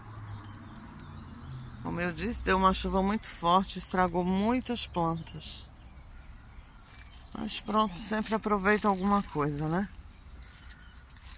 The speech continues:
Tem aqui esse monte de varas que é pra poder fazer a latada aqui pro pé de chuchu. O pé de chuchu já tá crescendo.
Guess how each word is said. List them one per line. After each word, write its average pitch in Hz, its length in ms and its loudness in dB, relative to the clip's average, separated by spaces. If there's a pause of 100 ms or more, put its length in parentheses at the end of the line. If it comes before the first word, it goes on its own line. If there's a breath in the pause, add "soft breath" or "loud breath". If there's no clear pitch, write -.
(1200)
Tem 208 140 4
aqui 214 180 2
esse 214 220 6
monte 214 320 6
de 202 100 4
varas 214 600 10
que 247 80 2
é 240 40 6
pra 220 200 2
poder 220 540 8 (1000 loud breath)
fazer 190 340 8
a 185 60 12
latada 185 540 10
aqui 185 220 2
pro 170 160 -4
pé 175 200 6
de 170 80 -4
chuchu. - 500 2 (1900)
O 175 120 -14
pé 175 140 4
de 175 100 0
chuchu 175 400 4
já 175 160 2
tá 226 160 8
crescendo. 202 1040 4